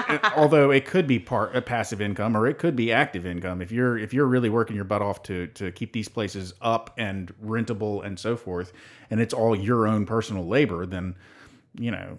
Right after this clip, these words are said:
Speaker 1: that's, you're, you're working it. You would, so
Speaker 2: It is passive income for the purpose of regular earnings from a source other than an employer or contractor,
Speaker 1: Mm-hmm.
Speaker 2: not included as part of your income that is subject to Social Security tax.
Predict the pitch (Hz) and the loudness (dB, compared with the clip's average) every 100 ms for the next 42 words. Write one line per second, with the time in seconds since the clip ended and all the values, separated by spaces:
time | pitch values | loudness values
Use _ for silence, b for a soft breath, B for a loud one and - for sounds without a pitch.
0 | - - - - - 120 107 110 110 120 | -12 -12 -12 -16 -14 -10 -10 -6 -6 -4
1 | 107 131 - 92 101 - _ 175 - 104 | -2 -2 -4 -8 -8 -12 _ -20 -20 -18
2 | 113 131 - - 120 120 - _ - - | -18 -18 -20 -20 -18 -18 -18 _ -20 -16
3 | - 98 277 302 320 - 254 247 262 262 | -12 -2 0 2 -2 -4 2 2 2 -4
4 | 220 208 202 214 180 180 180 - - 202 | -4 -4 -4 -4 -4 -4 -6 -16 -14 -6
5 | 185 185 185 185 180 170 165 156 - - | -2 -2 -4 -6 -6 -6 -8 -10 -12 -6
6 | 175 170 - b b _ 185 185 208 208 | -4 -4 -8 b b _ -8 2 4 4
7 | 247 226 208 202 208 214 190 180 - 190 | 2 2 0 -2 -6 -8 -10 -10 -2 0
8 | 180 - - 320 269 254 247 233 214 202 | -2 -4 4 4 4 2 2 0 -2 -4
9 | 196 196 185 180 175 180 - 175 147 - | -6 0 2 2 0 -4 -6 -4 -4 -6
10 | - 85 - 143 165 - 101 196 202 226 | -8 -8 -8 -10 -8 -2 -2 0 4 6
11 | 233 220 - 208 190 180 180 - 185 175 | 6 2 -4 -4 -2 -4 -6 -2 0 0
12 | 180 - 170 170 175 170 160 170 - 170 | -4 -2 -4 -4 -4 -4 -6 -6 -6 -4
13 | 175 170 175 - 170 196 185 202 180 160 | -6 -8 -14 -8 -8 -8 -14 -12 -10 -8
14 | 151 - - - - | -10 -6 -6 -8 -8